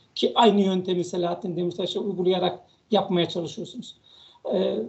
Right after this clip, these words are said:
yani bunların hepsi beyhude çabalardır. Hiçbiri, e, insan da değildir, insan haklarına aykırıdır, hukuki hiç değildir, demokratik hiç değildir.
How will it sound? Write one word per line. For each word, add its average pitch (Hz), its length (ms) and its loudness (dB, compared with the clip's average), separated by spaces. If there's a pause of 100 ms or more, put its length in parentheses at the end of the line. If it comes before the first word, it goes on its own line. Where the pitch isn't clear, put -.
(140)
yani 240 220 0
bunların 262 280 2
hepsi - 260 -10
beyhude 202 380 2
çabalardır. 180 720 -4 (280)
Hiçbiri, 185 600 2 (460)
e, 196 180 -2
insan 226 440 4
da 233 140 -2
değildir, 226 360 0
insan 180 220 -4
haklarına 180 360 0
aykırıdır, 202 640 0
hukuki - 440 -4
hiç - 320 -4
değildir, 202 500 -2
demokratik 180 600 0
hiç - 280 -2
değildir. 220 440 2